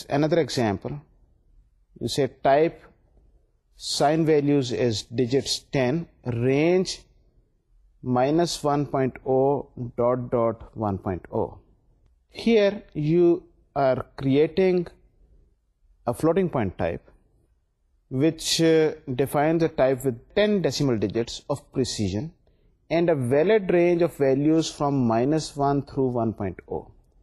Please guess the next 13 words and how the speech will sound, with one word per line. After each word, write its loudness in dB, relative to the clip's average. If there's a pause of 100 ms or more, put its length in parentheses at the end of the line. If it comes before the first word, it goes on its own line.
(280)
So -4
what -2
you 4
are -2 (200)
saying 0
here 2
is 0 (440)
that, -4
uh, 2 (320)
the 2 (840)
values 2
that 0
this 0